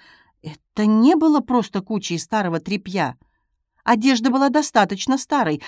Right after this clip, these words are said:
так же, как и тело, которое было в нее одето. Таппинс наклонилась над ним, а потом выпрямилась, опершись о дверь. «Исаак!» воскликнула она. «Бедняга Исаак! Мне кажется...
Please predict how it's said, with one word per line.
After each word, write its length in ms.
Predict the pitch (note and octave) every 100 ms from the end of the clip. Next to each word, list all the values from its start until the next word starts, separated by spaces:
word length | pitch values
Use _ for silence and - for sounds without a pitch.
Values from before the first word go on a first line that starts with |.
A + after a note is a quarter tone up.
| -
так 180 | - G3+
же, 120 | E3
как 180 | F#3 -
и 60 | D#3
тело, 280 | B3+ D#4+ D#4
которое 400 | A3 A3+ G#3+ G3
было 300 | E3+ D4 B3+
в 60 |
нее 260 | A#3+ A#3 C4
одето. 540 | B3 A3 D4 F#3+ E3 - - _
Таппинс 480 | A#3 F3+ D#3 D#3 E3+
наклонилась 640 | D#3+ E3 E3+ D#4+ D#4 B3+
над 240 | A3+ G3+
ним, 240 | F#3 E3+ D3 -
а 80 | F#3
потом 340 | G#3+ A3 A#3 F3
выпрямилась, 720 | A3 F4 F4+ D#4+ A#3+ F#3 - -
опершись 560 | - A3+ B3+ - D4 C4+
о 80 | B3
дверь. 380 | A3+ D4+ G#3+ - -
«Исаак!» 840 | A#3 - B3+ C4+ D4+ C#4 G#3 _ _ _ _ _ _ _ _
воскликнула 680 | G#3+ - C4+ B3 A3+ A3 A#3
она. 360 | C4 C4+ F3 - -
«Бедняга 800 | F3 C4+ G3+ C4+ E4 D#4+ C4+ C#4+
Исаак! 540 | B3+ D#4 E4+ E4 - _ _ _ _ _
Мне 320 | D#3 E3 F3
кажется... 640 | - A#3+ A#3+ C4+ - D4+